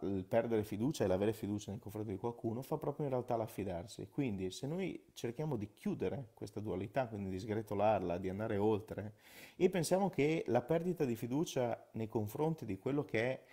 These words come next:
eh, può essere, non so, il mondo spirituale o per diecimila motivi, per tutto ciò che può accadere nel nostro percorso spirituale,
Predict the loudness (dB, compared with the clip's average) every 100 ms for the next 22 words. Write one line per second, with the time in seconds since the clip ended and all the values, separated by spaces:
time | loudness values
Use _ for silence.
0 | -20 _ -6 -2 -2 -2 4 4 4 -2
1 | -4 -2 -2 -2 -2 -2 -4 -4 -4 0
2 | 0 2 2 0 -2 -4 -6 -6 -6 -4
3 | -6 -6 -4 -4 -6 -10 -6 -6 -4 -4
4 | -2 -2 -2 -2 -2 -4 -4 -6 -8 -8
5 | -6 -6 -8 -8 -4 -6 -4 -4 -4